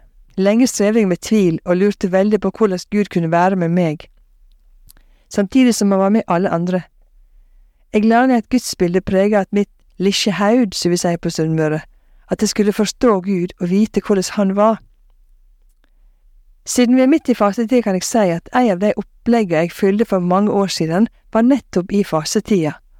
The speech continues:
og vi studerte hvem Gud er, basert på tekster fra Salmene og Gamle Testamentet, samt hvordan Gud viser seg gjennom Jesus.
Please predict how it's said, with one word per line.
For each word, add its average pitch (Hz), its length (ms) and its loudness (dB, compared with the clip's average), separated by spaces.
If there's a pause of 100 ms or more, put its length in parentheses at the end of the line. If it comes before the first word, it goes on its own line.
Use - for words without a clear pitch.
(180)
og 190 80 -4
vi 208 80 4
studerte 208 640 0
hvem 175 380 -2
Gud 185 260 0
er, 208 300 0 (580)
basert 226 340 0
på 185 80 -4
tekster - 460 -4
fra 202 120 -2
Salmene 190 520 0
og 170 60 -6
Gamle 170 260 -2
Testamentet, 180 720 -4 (600)
samt - 380 -2
hvordan 233 400 -2
Gud 208 240 2
viser 196 300 0
seg 175 120 -2
gjennom 170 300 0
Jesus. - 540 -6